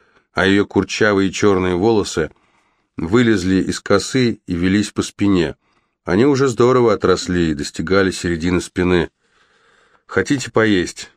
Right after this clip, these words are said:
она дернула за вылезшую из рукава нитку. "Французы дали нам еды, и у меня еще есть остатки вкусного сабайона из корзинки Бартоломео".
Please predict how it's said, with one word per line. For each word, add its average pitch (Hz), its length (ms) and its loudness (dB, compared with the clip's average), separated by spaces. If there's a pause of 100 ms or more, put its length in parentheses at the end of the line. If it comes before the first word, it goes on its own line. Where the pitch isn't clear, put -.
(140)
она 82 220 -4
дернула 82 540 0 (300)
за 82 220 -2
вылезшую 82 680 -2
из 73 80 -4
рукава 85 460 0
нитку. 80 460 -4 (840)
"Французы 120 580 2
дали 104 260 2
нам 90 220 0
еды, 92 540 0 (160)
и 85 60 0
у 92 100 4
меня 110 320 4
еще 104 460 0
есть 104 340 0
остатки 98 640 0
вкусного 95 560 0
сабайона 95 720 0
из 87 220 -6
корзинки 92 560 0
Бартоломео". 85 760 0